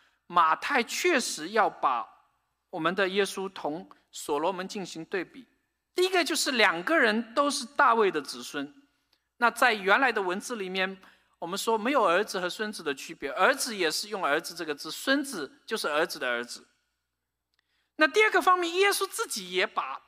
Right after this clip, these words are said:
他自己同所罗门来比较，比如说马太福音第十二章四十二节，如果有经文，大家可以翻马太福音十二章四十二节。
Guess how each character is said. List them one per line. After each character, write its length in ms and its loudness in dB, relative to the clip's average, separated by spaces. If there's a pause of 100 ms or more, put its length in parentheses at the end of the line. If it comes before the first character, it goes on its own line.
(120)
他 160 -2
自 180 -8
己 160 -14
同 180 -10
所 180 -6
罗 140 0
门 240 -6
来 180 0
比 220 -14
较， 140 -2
比 140 -10
如 100 -4
说 120 -4
马 220 0
太 240 -4
福 180 -16
音 240 -10 (480)
第 140 -8
十 220 -6
二 120 2
章 300 0
四 160 -4
十 120 -6
二 140 -2
节， 220 -8
如 140 -8
果 100 -2
有 80 -2
经 220 -10
文， 120 -6
大 140 -2
家 100 2
可 160 -8
以 120 -8
翻 500 -4
马 160 -2
太 160 -4
福 160 -12
音 160 -8
十 140 -8
二 80 -6
章 160 -8
四 160 -8
十 140 -8
二 140 -4
节。 220 -16